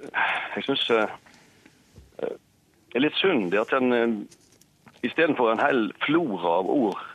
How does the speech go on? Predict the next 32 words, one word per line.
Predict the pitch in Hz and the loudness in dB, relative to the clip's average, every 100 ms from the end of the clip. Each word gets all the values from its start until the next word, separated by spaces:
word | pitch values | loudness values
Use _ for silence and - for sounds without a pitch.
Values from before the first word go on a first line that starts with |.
| - _ _ _ | -20 _ _ _
for | 147 123 | 0 2
dette | 95 92 | 0 0
her, | 117 110 - - _ _ _ | 2 0 -2 -14 _ _ _
altså | 92 101 | -6 -2
mentale | 98 110 107 92 87 82 90 | -2 0 2 2 0 2 -2
evner | 87 95 | 0 -4
og | 85 | -4
slike | 90 - | -8 -4
ting, | 98 - _ _ _ _ _ _ 123 | -4 -4 _ _ _ _ _ _ -2
så | |
bruker | 123 123 | -2 0
en | 117 | 2
bare | 135 185 | 0 0
ett | 170 - - - | -4 -6 -10 -4
for | - 131 | -2 -2
alt, | 82 - 87 | -4 -8 -4
og | 117 | 0
da, | 156 139 117 | 2 4 2
eh, | 104 87 - - - - | 0 -2 -6 -12 -12 -8
blir | 127 | -8
språket | - 165 156 - | -4 -4 -4 -2
fattig. | 131 - 120 - - _ _ _ _ _ _ _ _ | -4 -2 -4 -6 -14 _ _ _ _ _ _ _ _
At | 98 | -6
en | 110 | -4
kunne | 113 120 120 | 0 0 0
bruke | 131 - 131 101 95 | -2 0 0 2 0
de | 95 69 | -2 -2
andre | 101 120 117 101 80 - - | 0 0 2 2 0 -4 -10
ordene | 123 104 87 80 | -4 -2 -2 -4
av | 95 90 | -2 -2
og | 85 | -2
til. | 95 | -4